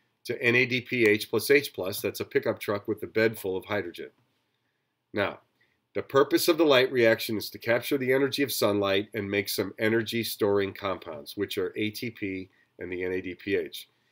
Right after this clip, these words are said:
The light reaction takes place on the thylakoids. That's where the chlorophyll is, and that's where all the electron carriers are.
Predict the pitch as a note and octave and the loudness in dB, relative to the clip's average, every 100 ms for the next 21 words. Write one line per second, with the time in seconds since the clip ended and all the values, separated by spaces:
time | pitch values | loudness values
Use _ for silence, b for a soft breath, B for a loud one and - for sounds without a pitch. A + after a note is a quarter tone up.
0 | b b b b b _ - F#2+ A2+ C3 | b b b b b _ -2 0 2 4
1 | B2 B2+ C#3 C3 C3+ - - A#2+ B2 - | 4 2 -4 2 2 2 2 4 4 0
2 | - G#2 G#2+ C3+ - C3 B2 G2+ - E2 | -2 0 2 0 2 4 4 2 -2 -8
3 | - - - _ _ - F2 - G2+ G2+ | -8 -14 -16 _ _ -10 -10 -4 0 4
4 | G#2+ A2 A2 - B2+ A#2+ - F#2 E2+ E2 | 4 4 0 4 4 4 2 -2 -2 -4
5 | - F#2+ F#2 - G#2 F#2+ G#2+ G#2+ A#2 G#2+ | -6 -8 -8 -4 -2 0 2 4 4 4
6 | A#2 - A2+ F#2 F2+ - F2 E2+ D#2+ D#2+ | 2 0 -2 -2 -4 -4 0 0 -2 -6
7 | E2 B1+ | -10 -12